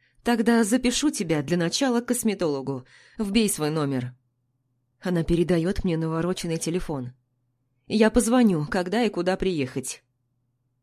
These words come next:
«А как им пользоваться?» Кручу в руках гаджет без кнопок и с чёрным экраном. «У, сложно нам будет». Негромко вздыхает сестра и разблокирует телефон.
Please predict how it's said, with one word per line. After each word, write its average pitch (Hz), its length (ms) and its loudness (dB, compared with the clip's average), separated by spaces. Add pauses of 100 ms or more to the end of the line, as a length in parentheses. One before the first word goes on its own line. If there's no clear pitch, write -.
(440)
«А 170 140 -6
как 233 320 0
им 190 140 0
пользоваться?» 175 720 -2 (800)
Кручу 190 400 0
в 156 60 -2
руках 165 340 -2
гаджет 165 460 -4
без 165 200 -2
кнопок 196 520 -6
и 233 100 0
с - 80 -4
чёрным 180 400 -2
экраном. 139 560 -4 (1200)
«У, 247 680 2 (280)
сложно 143 680 -4
нам 139 280 -4
будет». 131 680 -4 (880)
Негромко 170 540 0
вздыхает 156 520 -4
сестра 185 500 -6
и 240 80 2
разблокирует 196 680 -2
телефон. 151 520 -6